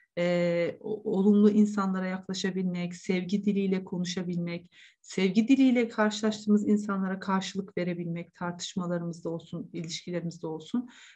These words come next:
İşte bunların hepsi bizim, e, kalp çakramızı, e, ge-, geliştirmemiz için gerekli olan, e, konular. Şimdi burada tutum çok önemli. İşte minnettar olma tutumu dedik.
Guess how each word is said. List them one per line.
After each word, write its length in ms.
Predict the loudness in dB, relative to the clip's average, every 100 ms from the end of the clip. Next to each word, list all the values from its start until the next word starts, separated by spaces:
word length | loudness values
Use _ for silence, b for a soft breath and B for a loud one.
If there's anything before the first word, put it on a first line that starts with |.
| _
İşte 240 | 0 4
bunların 360 | 6 8 6 4
hepsi 580 | 0 -2 0 0 0 -8 _ _ _ _ _ _ _ -20 b _ 4
bizim, 460 | 4 6 4 2 -6 b _ -6
e, 280 | -2 -2 -2
kalp 280 | 0 0 0
çakramızı, 840 | -2 0 -2 -4 -2 0 0 b b b _ -4
e, 40 | 0 0 2 2 2 0 -4 -12 _ _
ge-, 400 | -6 -4 -4 -8
geliştirmemiz 720 | 4 6 8 6 6 8 6
için 460 | 4 0 0 -2 2
gerekli 420 | 6 6 6 4
olan, 420 | 4 4 2 -2 _ _ _ _ -10
e, 420 | -8 -6 -4 -4 -4
konular. 500 | 4 8 8 6 0 -4
Şimdi 240 | 2 4
burada 220 | 4 2
tutum 320 | -2 -6 -6 -4
çok 260 | -2 2
önemli. 520 | 2 2 -2 -2 -4 B _
İşte 160 | 2 8
minnettar 560 | 10 8 6 2 0
olma 340 | 2 4 4 0
tutumu 360 | -4 -8 -4
dedik. 360 | -4 -2 -6